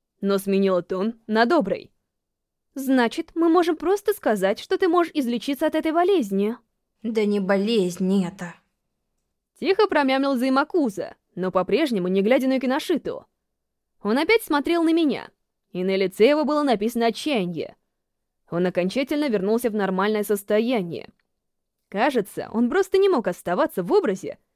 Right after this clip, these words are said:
Speaker 1: под сверкающим взглядом Юкиношиты. Ох, не могу больше на это смотреть! Жалко же его! Даже захотелось бросить спасательный круг.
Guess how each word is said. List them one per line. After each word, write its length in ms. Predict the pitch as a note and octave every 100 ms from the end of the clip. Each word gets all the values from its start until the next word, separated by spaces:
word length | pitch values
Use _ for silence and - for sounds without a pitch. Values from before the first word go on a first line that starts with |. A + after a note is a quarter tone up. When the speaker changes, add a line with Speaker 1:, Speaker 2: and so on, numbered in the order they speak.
| _
Speaker 1:
под 140 | - -
сверкающим 500 | F#3+ G#3 D4 A#3+ G#3+
взглядом 340 | G#3+ D4+ D4
Юкиношиты. 800 | C#4 B3+ C4+ E4+ F#4 C4 - - _ _ _ _ _ -
Ох, 560 | F3+ F3 F3+ F#3 F3+ - _ _ -
не 140 | D#3+
могу 380 | E3+ F#3+ A#3 D#4+
больше 240 | E4+ F4
на 100 | E4
это 140 | D#4+ C#4+
смотреть! 580 | C#4 D4 F4+ G3 - _ _ _ _
Жалко 420 | B3 A#3 B4 C5+
же 120 | E4 B3+
его! 320 | E4+ C#4+ - _ _ _ _ -
Даже 240 | F#3+ G#3
захотелось 500 | G#3 G3+ G3 B3+ C4+
бросить 340 | G3 C#4 F4+ C#4+
спасательный 520 | B3 B3 C4+ C#4 C#4
круг. 340 | - F#3+ -